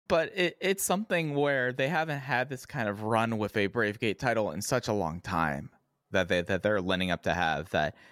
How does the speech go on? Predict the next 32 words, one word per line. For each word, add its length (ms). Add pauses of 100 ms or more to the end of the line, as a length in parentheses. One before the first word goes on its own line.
him 240
being 160
a 60
mad 300
scientist 600
and 140
just, 480 (400)
you 160
know, 160
brain 360
blasting. 640
I, 280
it, 240
it, 440
it'll 160
be 140
a 60
nice 340 (340)
vibe 440 (280)
change 480
there. 440 (220)
And 120
I 60
think 260
that 200
it, 160
it's 440 (260)
something 540
that, 240
I 80
mean, 240
it, 140